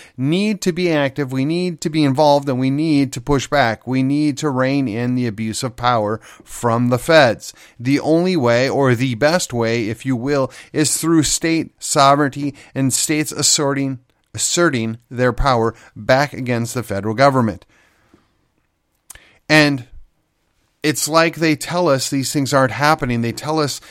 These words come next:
that we shouldn't be concerned about these things, yet time and time again, we see that they're lying to us.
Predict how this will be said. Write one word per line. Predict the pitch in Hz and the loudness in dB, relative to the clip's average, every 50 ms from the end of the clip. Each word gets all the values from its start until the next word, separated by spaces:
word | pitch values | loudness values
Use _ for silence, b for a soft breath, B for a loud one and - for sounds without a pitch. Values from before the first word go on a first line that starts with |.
| B B B | B B B
that | 123 139 139 123 b b b b b | 0 0 2 2 b b b b b
we | - 139 143 | -4 -2 -2
shouldn't | 139 - 180 165 151 143 | 0 0 0 0 0 -2
be | 147 | -4
concerned | - - 131 - 185 202 208 190 | -6 -8 -6 -2 -2 0 0 0
about | 165 160 143 131 | 0 0 0 0
these | 139 139 123 - | -2 -4 -4 -4
things, | 156 147 143 135 B B B B - | -2 -4 -4 -4 B B B B -2
yet | 131 156 160 156 143 - _ _ _ _ | 0 2 2 2 0 -2 _ _ _ _
time | - - 143 160 160 | -8 -4 0 0 0
and | 160 143 | 0 0
time | 131 139 147 139 135 | -2 -2 0 0 0
again, | 123 110 139 165 175 160 135 127 123 123 120 b b b b b b b b _ _ _ _ _ _ _ _ _ | 0 2 2 4 4 4 4 2 0 -2 -6 b b b b b b b b _ _ _ _ _ _ _ _ _
we | - 151 147 139 | -2 0 0 2
see | 123 - - 175 170 160 | 2 2 0 0 0 -2
that | 131 127 123 120 | -2 -2 -4 -4
they're | - 117 113 | -4 -4 -2
lying | 110 123 139 147 135 120 110 101 - | -2 -2 -2 -2 -2 -2 -4 -4 -6
to | - 110 90 76 | -8 -10 -10 -10
us. | - - - - - - - - - | -12 -10 -8 -8 -8 -8 -8 -10 -14